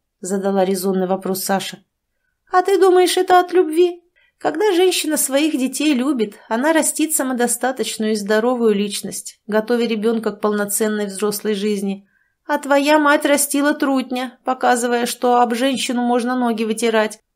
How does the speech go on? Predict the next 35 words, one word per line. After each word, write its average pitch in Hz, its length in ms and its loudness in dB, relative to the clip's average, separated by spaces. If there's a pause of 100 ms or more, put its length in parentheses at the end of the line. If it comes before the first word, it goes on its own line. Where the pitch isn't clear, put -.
(200)
Твой 381 320 2
брат 370 320 6
уже 339 180 2
лет 349 220 4
в - 80 -10
шесть 330 460 -2
отказывался 240 720 2
ко 240 140 0
мне 233 200 -2
в 240 60 -6
гости 208 340 0
приходить, 202 720 -4 (100)
так 269 220 -8
как 294 200 -4
ему 302 200 0
не 339 140 4
нравилось, 269 520 4
что - 200 -6
я 262 160 0
не 277 100 -4
снимаю 269 460 -2
с 262 100 -8
него 269 220 -4
ботиночки, 262 800 -2 (280)
заставляю 294 640 2
что-то 311 360 -2
делать 247 560 0
и 294 100 -4
не 320 140 0
делю 254 320 6
вас, 247 340 2
выдавая 240 560 2
все 247 320 0
вам 240 220 4
поровну». 233 500 2